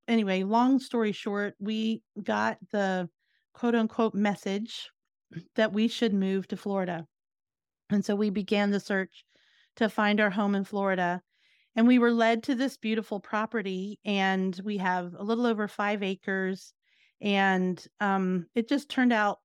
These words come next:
so perfect. But the reason why it's been life-altering for me is because it's actually been a very, very difficult move. I,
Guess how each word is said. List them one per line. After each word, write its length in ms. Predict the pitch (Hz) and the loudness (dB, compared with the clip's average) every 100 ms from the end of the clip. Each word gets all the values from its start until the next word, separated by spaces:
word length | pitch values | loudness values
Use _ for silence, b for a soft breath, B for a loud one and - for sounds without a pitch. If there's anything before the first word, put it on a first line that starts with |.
| _ _ _ | _ _ _
so 300 | - - 247 | -8 -2 0
perfect. 680 | 254 - 226 - 180 - _ _ _ _ _ _ _ - | -2 -4 -4 -4 -12 -14 _ _ _ _ _ _ _ -2
But 120 | 240 | 2
the 120 | 269 | 4
reason 340 | 311 339 359 | 4 4 4
why 160 | 262 226 | 4 4
it's 200 | 202 - | 0 -2
been 220 | 220 208 | 0 2
life-altering 800 | 202 262 294 208 190 - 196 185 | 2 2 0 -2 -2 -6 -4 -4
for 160 | - 202 | -2 0
me 220 | 196 190 | 0 -2
is 120 | 190 | -4
because 440 | 220 - 254 226 | -6 -4 0 0
it's 160 | 208 - | -2 0
actually 440 | 196 220 - 220 | -2 -2 -4 -2
been 220 | 190 202 190 | 0 -2 -2
a 80 | |
very, 380 | 180 202 214 240 | -2 -2 0 0
very 220 | 220 202 | -2 -4
difficult 600 | 180 208 190 208 202 190 | -4 -6 -6 -6 -6 -4
move. 560 | 190 196 180 156 170 - _ _ _ _ _ _ | 0 0 0 -4 -10 -20 _ _ _ _ _ _
I, 760 | 196 196 208 214 220 220 214 | 0 0 2 0 -2 -4 -8